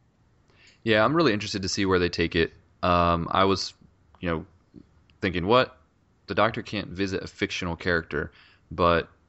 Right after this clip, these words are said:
right in the trailer, even the Doctor says, you know, "There's no such thing," or, "There's no such person as Robin Hood," or however he said it. So even the Doctor seems to be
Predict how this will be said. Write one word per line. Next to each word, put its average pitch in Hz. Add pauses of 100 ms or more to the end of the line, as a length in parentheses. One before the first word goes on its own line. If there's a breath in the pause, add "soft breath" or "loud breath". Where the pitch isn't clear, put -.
(160)
right 104
in 104
the 98
trailer, 90 (400)
even 107
the 95
Doctor 92
says, 85
you 85
know, 80
"There's 87
no 87
such -
thing," 82
or, 85
"There's 85
no 87
such 82
person 85
as 82
Robin 82
Hood," 82
or 82
however 85
he 87
said 90
it. 82 (420 soft breath)
So 90
even 123
the 104
Doctor 95
seems 95
to -
be 92